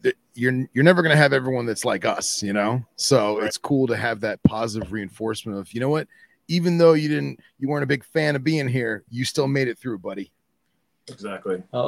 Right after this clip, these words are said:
Speaker 3: lot of the people that come in, most of the people that come in are not herpers.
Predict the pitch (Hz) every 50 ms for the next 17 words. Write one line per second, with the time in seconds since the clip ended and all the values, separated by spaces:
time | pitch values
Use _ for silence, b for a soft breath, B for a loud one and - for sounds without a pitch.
0 | - 127 120 127 127 127 127 123 117 113 113 113 113 110 - 104 104 104 - -
1 | 110 107 104 101 104 101 98 98 101 - - 123 113 120 123 120 - - - 101
2 | 85 - - 101 95 - 87 90 90 - - 95 92 92 95 95 95 92 90 95
3 | 95 95 95 98 101 104 104 104 - - - 113 113 107 - 110 104 104 113 -
4 | -